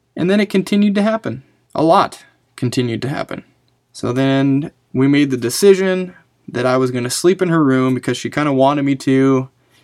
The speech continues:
wanted some comfort there, and then just kinda help her when she needed it, when she would wake up and stuff like that.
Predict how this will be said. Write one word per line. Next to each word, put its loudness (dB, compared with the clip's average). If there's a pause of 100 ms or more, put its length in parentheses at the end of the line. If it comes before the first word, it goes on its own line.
(340)
wanted 0
some -2
comfort -2
there, 0
and -6
then -2
just -2
kinda -2
help -2
her -2 (160)
when -4
she -6
needed 0
it, -2
when -6
she -4
would 0
wake -2
up -4
and -16
stuff -8
like -8
that. -4